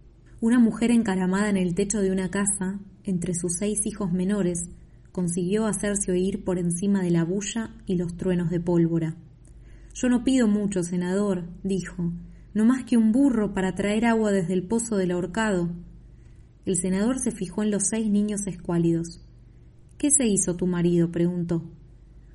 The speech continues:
"Se fue a buscar destino en la isla de Aruba", contestó la mujer de buen humor, "y lo que se encontró fue una forastera de las que se ponen diamantes en los dientes". La respuesta provocó un estruendo de carcajadas.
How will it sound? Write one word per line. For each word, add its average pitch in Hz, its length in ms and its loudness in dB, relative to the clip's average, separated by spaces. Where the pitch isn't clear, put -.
"Se - 200 -4
fue 240 160 0
a 247 40 2
buscar 240 380 0
destino 240 460 2
en 214 80 2
la 190 120 2
isla 214 240 2
de 202 100 2
Aruba", 185 520 0
contestó 180 460 0
la 185 120 0
mujer 180 380 -2
de 175 100 -2
buen 175 220 -2
humor, 175 340 -2
"y 202 120 0
lo 202 140 4
que 202 100 2
se 202 120 0
encontró 202 480 0
fue 247 180 -2
una 226 200 2
forastera 190 640 -2
de 175 80 2
las 175 160 0
que 175 120 -4
se 180 160 -2
ponen 202 320 0
diamantes 196 540 0
en 185 100 0
los 175 120 -2
dientes". 175 720 0
La 180 120 2
respuesta 196 540 0
provocó 175 380 0
un 196 120 0
estruendo 196 500 0
de 175 140 0
carcajadas. 170 840 -4